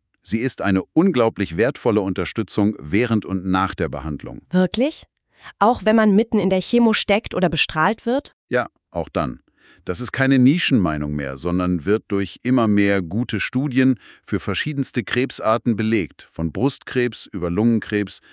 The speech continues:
Speaker 1: bis hin zu Hirntumoren. Bewegung ist ein wichtiger Teil der modernen Krebstherapie geworden,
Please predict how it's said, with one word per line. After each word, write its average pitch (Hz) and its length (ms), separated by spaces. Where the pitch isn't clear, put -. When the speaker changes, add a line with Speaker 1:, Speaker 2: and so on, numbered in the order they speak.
Speaker 1:
bis 110 180
hin 113 120
zu 104 160
Hirntumoren. 78 840
Bewegung 113 640
ist - 280
ein 90 260
wichtiger 110 500
Teil 117 280
der 104 160
modernen 104 480
Krebstherapie 92 720
geworden, 69 500